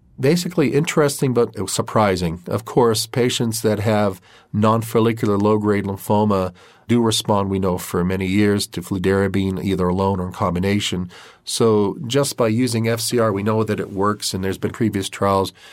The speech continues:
and publications. We know for sure it works in C L L, both refractory,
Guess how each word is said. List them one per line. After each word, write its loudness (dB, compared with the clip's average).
and 2
publications. 0
We -2
know 0
for -6
sure 2
it 0
works -2
in -4
C -2
L 2
L, 2
both -4
refractory, -2